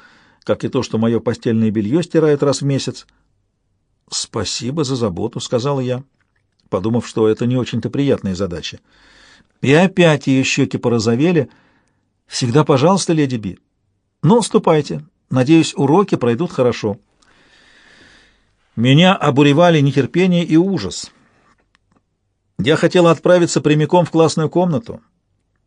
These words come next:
Я хотела сбежать и спрятаться в своем тайном убежище. Вместо этого я пошла завтракать. Отец был там, ждал меня. Он не сидел, а бродил по комнате, как будто сам нервничал.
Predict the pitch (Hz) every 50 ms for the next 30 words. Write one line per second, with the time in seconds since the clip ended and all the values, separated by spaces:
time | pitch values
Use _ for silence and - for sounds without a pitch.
0 | _ _ - 143 135 151 135 - 170 - 180 180 170 151 110 107 123 156 139 131
1 | 170 170 175 170 - - - - _ _ 147 147 - - - 151 170 165 156 156
2 | 139 - - 143 - - - 143 143 147 151 135 - 160 156 160 156 147 139 139
3 | 127 127 165 180 147 139 110 - - - 90 - _ _ _ _ _ _ _ _
4 | _ - - 98 104 120 113 - - 147 175 180 196 165 156 143 120 - 101 92
5 | - 127 160 160 117 110 92 - - 87 85 - - 78 - _ _ _ _ _
6 | _ _ _ _ _ _ _ _ _ _ _ _ _ _ _ _ - 110 117 -
7 | - 170 208 220 220 180 170 185 185 - - 147 120 107 104 104 123 139 120 101
8 | 92 87 82 78 69 - _ _ _ _ _ _ _ _ _ _ _ _ _ _
9 | _ _ _ _ _ _ _ _ _ _ _ - 113 127 135 143 139 - 147 127
10 | 139 196 220 202 208 113 117 117 104 104 135 151 156 139 156 160 135 104 - 127
11 | 113 - 156 165 170 160 135 117 - - 104 - 113 104 98 135 135 - 113 -
12 | - 143 135 131 127 131 117 92 85 85 78 - - -